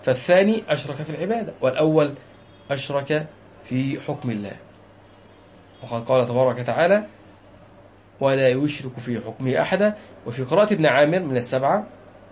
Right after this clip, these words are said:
"ولا تشرك في حكمه أحدا". فهذه، أي قوله: "ولا تشرك في حكمه أحدا"، لا تختلف عن، عن قوله: "ولا يشرك بعبادة ربه أحدا".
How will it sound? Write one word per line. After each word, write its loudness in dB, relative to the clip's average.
"ولا 4
تشرك -6
في -2
حكمه -8
أحدا". -16
فهذه، 2
أي 0
قوله: 2
"ولا 2
تشرك -2
في -8
حكمه -2
أحدا"، 0
لا 2
تختلف -2
عن، 2
عن 0
قوله: 0
"ولا 4
يشرك 2
بعبادة 0
ربه -4
أحدا". -6